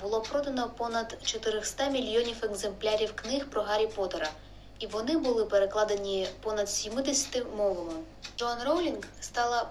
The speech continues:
першим доларовим мільярдером, який заробив такі гроші за написання книг. У дві тисячі сьомому році, за версією журналу Time,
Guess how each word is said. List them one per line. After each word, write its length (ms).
першим 420
доларовим 480
мільярдером, 760
який 360
заробив 540
такі 520
гроші 420
за 140
написання 540
книг. 300
У 80
дві 180
тисячі 400
сьомому 480
році, 560
за 180
версією 520
журналу 580
Time, 280